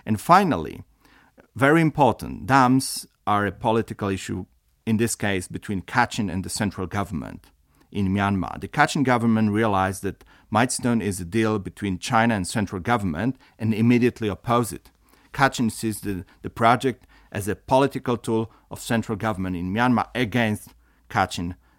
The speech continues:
independence. So it's a very complex issue. Uh, as I said at the beginning, Xi Jinping promised a lot, but then we have this kind of, uh, uh, executive,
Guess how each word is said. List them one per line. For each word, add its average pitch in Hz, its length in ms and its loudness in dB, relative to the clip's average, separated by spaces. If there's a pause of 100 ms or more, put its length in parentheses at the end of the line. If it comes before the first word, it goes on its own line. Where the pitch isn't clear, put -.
independence. 90 760 -6 (260)
So 117 240 -4
it's 113 200 -8
a 107 60 -2
very 131 260 2
complex 135 480 0
issue. 101 440 -6 (500)
Uh, 101 240 -4
as 117 180 -4
I 113 100 0
said 135 220 -2
at 123 80 -2
the 107 60 -4
beginning, 95 500 -2 (180)
Xi - 180 -2
Jinping 120 440 0
promised 101 420 0
a 85 60 -6
lot, 92 400 -2 (720)
but 95 340 -4
then 104 400 0 (280)
we 107 100 -2
have 98 260 -2
this 98 240 -6 (420)
kind 104 220 0
of, 90 240 -8 (280)
uh, - 40 -8 (560)
uh, 92 260 -8 (120)
executive, 101 760 -4